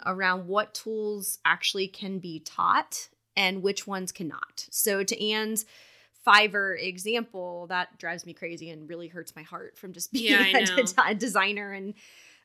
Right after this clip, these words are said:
Speaker 1: uh, and for the designers on our team who are amazing, it just, uh, it just discredits, right, and takes so much away from what they do. But the other reality of the situation is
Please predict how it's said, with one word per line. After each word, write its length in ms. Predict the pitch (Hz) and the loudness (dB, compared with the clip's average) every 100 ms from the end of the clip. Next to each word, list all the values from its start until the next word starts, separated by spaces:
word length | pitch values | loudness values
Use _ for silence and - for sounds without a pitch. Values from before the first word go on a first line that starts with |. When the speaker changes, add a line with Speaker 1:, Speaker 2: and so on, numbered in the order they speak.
| _ - | _ 4
Speaker 1:
uh, 280 | 190 240 233 | 8 10 8
and 120 | 233 | 6
for 100 | 214 | -2
the 100 | 196 | -4
designers 420 | 202 196 196 190 | -4 -4 -4 -8
on 100 | 185 | -10
our 100 | 180 | -12
team 280 | 175 180 175 | -12 -12 -12
who 160 | 185 160 | -10 -10
are 220 | 160 151 - | -12 -14 -10
amazing, 680 | 220 247 254 233 226 208 202 - | 0 2 2 2 2 2 -4 -8
it 200 | - 185 | -6 -6
just, 340 | 196 190 - - _ _ _ | -4 -4 -4 -8 _ _ _
uh, 320 | 190 190 170 - | -6 -2 -2 -2
it 80 | 160 | -10
just 200 | 165 - | -14 -10
discredits, 800 | 175 - 180 - - - - - | -10 -6 -6 -6 -6 -6 -6 -6
right, 220 | 170 160 | -8 -8
and 100 | - | -8
takes 260 | 170 170 - | -12 -10 -10
so 220 | - 196 | -8 -8
much 180 | 180 170 | -10 -10
away 160 | 165 156 | -10 -10
from 280 | 165 160 156 | -10 -18 -10
what 220 | 165 - | -10 -6
they 100 | 170 | -2
do. 280 | 262 202 - - - - - | 4 2 2 -12 -20 -20 -2
But 260 | 208 254 | 2 4
the 180 | 277 269 | 6 8
other 340 | 302 311 247 220 | 10 10 8 6
reality 480 | 220 196 196 202 | 4 2 0 -2
of 100 | 196 185 | -4 -6
the 40 | |
situation 840 | - 190 - 185 190 190 190 185 | -10 -8 -6 -6 -4 -4 -6 -10
is 500 | - 190 180 180 165 | -10 -10 -10 -8 -12